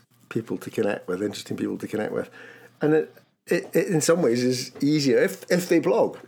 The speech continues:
I mean, who knows? I mean, blogging might have the same sort of renaissance that podcasting's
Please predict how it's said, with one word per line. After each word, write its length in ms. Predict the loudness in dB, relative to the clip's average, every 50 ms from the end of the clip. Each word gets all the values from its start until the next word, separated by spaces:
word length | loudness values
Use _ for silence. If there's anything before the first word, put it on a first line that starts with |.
| _ -6 0
I 40 | 2
mean, 260 | 4 4 4 2 0 -4 -8 -14 -16 -4 0
who 120 | 2 4
knows? 260 | 4 6 6 4 4 4
I 20 |
mean, 180 | 4 4 4 4
blogging 300 | 2 2 2 2 0 2
might 220 | 4 4 4 2
have 120 | 2 0
the 100 | -2 -2
same 200 | 0 2 2 2
sort 160 | 2 2 0 0
of 60 | 2
renaissance 500 | 0 2 2 2 0 0 0 -2 -2 -2
that 120 | -4 -4 0
podcasting's 880 | 0 0 0 0 0 0 0 -2 -2 -4 -6 -6 -6 -6 -10 -12 -14